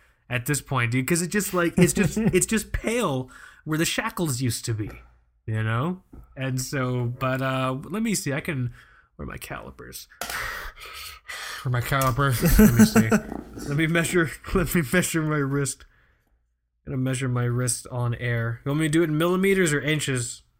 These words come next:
Speaker 2: Uh, whatever, whatever works for you. I'm trying to adjust because of my less than ideal microphone situation right now. <laughs>
Speaker 1: You, you adjust. So my,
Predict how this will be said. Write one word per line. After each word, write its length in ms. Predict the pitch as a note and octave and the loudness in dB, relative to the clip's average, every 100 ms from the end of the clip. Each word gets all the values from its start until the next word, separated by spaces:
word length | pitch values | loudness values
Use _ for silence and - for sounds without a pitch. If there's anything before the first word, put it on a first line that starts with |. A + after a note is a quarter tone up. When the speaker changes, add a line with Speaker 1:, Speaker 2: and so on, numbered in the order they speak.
| _ _ | _ _
Speaker 2:
Uh, 220 | C3 C#3 | -4 -2
whatever, 360 | C3+ C#3 C#3+ C#3+ | 0 2 2 0
whatever 400 | C#3 C#3+ C#3+ C3+ | 0 0 2 0
works 220 | B2+ A#2+ | 0 -2
for 140 | - C3+ | -2 -2
you. 140 | A#2+ | 0
I'm 240 | A#2 C#3 - | 0 0 -2
trying 320 | - F#3+ F3+ | 0 2 4
to 120 | D#3 | 2
adjust 480 | C#3+ C#3 D3 C#3+ - | 2 2 2 2 0
because 280 | C3 B2 B2 | -4 -2 -2
of 160 | A#2+ A2 | -2 -2
my 420 | A#2+ A2+ A2+ G#2 - - - _ | -2 -2 -4 -6 -12 -20 -20 _
less 280 | C#3 D3+ - | -2 0 0
than 140 | C#3+ | 0
ideal 380 | C3 A#2 A#2+ A#2 | 0 0 0 0
microphone 580 | A2 A2+ C3 - A2+ G#2+ | -2 -4 -6 -6 -4 -4
situation 600 | A2+ A2+ A2+ G#2 - G#2 | -4 -6 -6 -6 -8 -10
right 180 | G#2 A#2+ | -8 -4
now. 120 | C3 - - | -2 -2 -4
<laughs> 160 | - | -6
Speaker 1:
You, 420 | D3 F3+ F#3 F#3 E3 | 0 2 4 2 2
you 340 | D#3 F#3 G#3 | 0 0 2
adjust. 760 | E3+ F3+ C#3+ D3 C#3 - - - _ _ - - - _ _ _ _ - - | 0 0 0 0 0 -4 -12 -20 _ _ -20 -20 -20 _ _ _ _ -20 -12
So 320 | - D#3+ D#3 | -2 2 2
my, 1040 | C#3+ D3 D#3 D#3+ E3+ E3+ E3+ E3 E3 D#3+ | 0 0 0 2 2 2 2 2 2 2